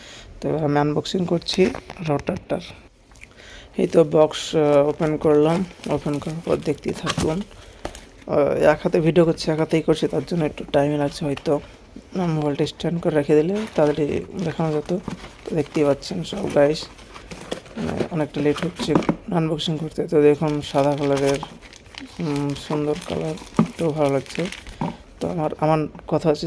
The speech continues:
যে শুধু নেটওয়ার্কটার জন্যই। দেখতে থাকুন গাইস। এই, এবার এটাকে নেটওয়ার্কটাকে ফিট করব। এখানে সব মানে ডিটেলস দেওয়া আছে, তো এটাকে দেখে নেবো পুরো আগে আগে। তো এটা দেখে নেটওয়ার্কটাকে কানেক্ট করব। তো কোথা থেকে কেমন কানেক্ট করতে হয় সেটা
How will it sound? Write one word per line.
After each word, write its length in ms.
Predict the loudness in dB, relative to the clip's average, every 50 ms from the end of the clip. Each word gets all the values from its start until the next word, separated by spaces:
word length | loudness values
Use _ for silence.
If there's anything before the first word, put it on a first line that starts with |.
| -2
যে 80 | -2 -2 -2
শুধু 140 | -2 -2 0 2 2
নেটওয়ার্কটার 400 | 2 2 2 0 2 2 0 0 2 2
জন্যই। 300 | 0 2 2 2 2 0 -2 -12 -20 -20 -20 -20 -20 -18 -18 -18 -18 -16 -18 -18 -16 -16 -18 -16 -8 0 2
দেখতে 200 | 2 4 4 2 2
থাকুন 200 | 2 2 2 2 4 4
গাইস। 220 | 4 4 4 0 -4 -16 -20 -20 -20 -20 -20 -20 -18 -12 -10 -10 -6 -4 -4
এই, 100 | -2 -2 -2 -2 0 0 2
এবার 140 | 4 6 4 4
এটাকে 200 | 4 4 2 2 2 2
নেটওয়ার্কটাকে 460 | 2 2 2 0 2 0 -2 -2 0 0
ফিট 140 | 0 -2 0 2 0
করব। 180 | 2 2 4 4 4 2 2 0
এখানে 200 | 0 2 2 2 2 4
সব 120 | 2 2 4 4 2 4 4
মানে 140 | 4 2 2 2 2
ডিটেলস 280 | 2 6 6 6 6 6 4
দেওয়া 140 | 4 4 4 2
আছে, 180 | 0 -2 -2 0 -2 -2 -6 -12 -20 -14 -6
তো 40 | -4 -4
এটাকে 200 | -2 0 2 2 2
দেখে 140 | 2 2 2 2
নেবো 140 | 2 0 0 -2
পুরো 140 | 0 2 4 4
আগে 120 | 4 4 2 2
আগে। 120 | 0 -2 -4 -6 -12 -20 -20 -20 -20 -20 -18 -10
তো 60 | -6 -4 -2
এটা 120 | 0 0 0 0
দেখে 180 | 2 2 2 2 2 2 2
নেটওয়ার্কটাকে 460 | 0 0 0 -2 -4 -2 -2 0 0 0 0 0 0
কানেক্ট 260 | 0 0 0 -2 -4 0 2
করব। 180 | 4 4 4 2 0 0 -4 -14 -20 -20 -20 -18 -18 -16 -16 -18 -18 -20 -20 -20 -16 -8
তো 80 | -4 -4 -2 0
কোথা 160 | 2 2 2 4 6
থেকে 140 | 6 6 6 6
কেমন 220 | 4 4 4 2 2 0 -2 -2 2
কানেক্ট 220 | 4 4 4 4 4 2
করতে 140 | 2 2 2
হয় 80 | -2 0 4
সেটা 120 | 6